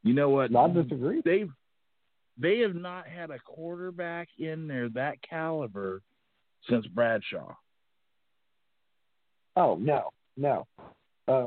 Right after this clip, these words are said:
Speaker 2: well, and, and part of my, my hate Steelers was 'cause growing up, uh, in the nineties, I wanted, uh, that was my team. And ev-, it seemed like every other year they had a different quarterback,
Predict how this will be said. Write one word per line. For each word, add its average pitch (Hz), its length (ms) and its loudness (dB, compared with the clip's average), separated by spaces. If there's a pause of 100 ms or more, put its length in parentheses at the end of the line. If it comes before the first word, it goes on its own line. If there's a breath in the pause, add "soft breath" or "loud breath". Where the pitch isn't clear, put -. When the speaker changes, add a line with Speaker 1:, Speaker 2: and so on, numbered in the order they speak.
Speaker 2:
well, 139 300 4
and, 131 160 -2 (540)
and 135 200 2
part 180 220 4
of 135 160 0
my, 113 340 0 (200)
my 113 240 0
hate 208 360 -2
Steelers 127 500 2 (580)
was 123 200 -2
'cause 127 140 2 (240)
growing 131 400 4
up, 156 300 0 (1160)
uh, 85 360 0
in 110 160 0
the 113 60 0
nineties, 123 540 2 (140)
I 113 140 -4 (160)
wanted, 117 400 -2 (560)
uh, 123 100 0 (120)
that 127 160 2
was 113 140 -4
my 113 100 0
team. - 300 -2 (560)
And 120 120 -2 (180)
ev-, 143 300 4
it 131 140 0
seemed 147 160 2
like 123 220 2
every 151 280 6
other 147 160 4
year 143 280 4
they 131 120 2
had 127 100 -2
a 107 60 -2
different 139 320 -2
quarterback, 117 540 0